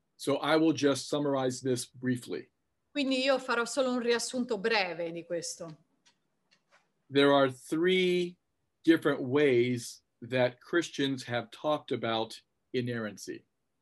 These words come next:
Speaker 2: Ci sono tre modi diversi, eh, con i quali i cristiani hanno parlato dell'inerranza.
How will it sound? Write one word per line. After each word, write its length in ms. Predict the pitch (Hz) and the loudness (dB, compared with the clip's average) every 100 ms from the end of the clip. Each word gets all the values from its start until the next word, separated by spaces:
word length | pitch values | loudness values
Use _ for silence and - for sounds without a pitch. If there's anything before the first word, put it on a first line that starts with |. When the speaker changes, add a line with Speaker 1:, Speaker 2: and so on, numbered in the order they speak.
| _ | _
Speaker 2:
Ci 140 | - 262 | -10 -6
sono 280 | 277 262 | -4 -4
tre 200 | 254 294 | -6 -6
modi 340 | 285 294 269 247 | -2 -2 -2 -4
diversi, 880 | 226 240 220 196 190 - 240 240 247 _ _ - | -2 0 0 0 -4 -6 -6 -6 -8 _ _ -6
eh, 260 | 220 220 | -4 -4
con 160 | - 247 | -4 -4
i 100 | 247 | 0
quali 540 | 277 277 254 226 190 233 233 | 2 2 0 -4 -4 -4 -4
i 200 | - _ _ | -6 _ _
cristiani 640 | 220 240 - 285 285 277 | -8 -8 -2 0 2 0
hanno 220 | 214 214 | -2 -4
parlato 600 | 214 233 240 240 233 247 | -2 -2 2 2 2 -4
dell'inerranza. 1200 | 214 220 220 220 214 196 190 170 165 160 - 165 | -2 -2 -2 -4 -4 -4 -4 -6 -8 -12 -12 -14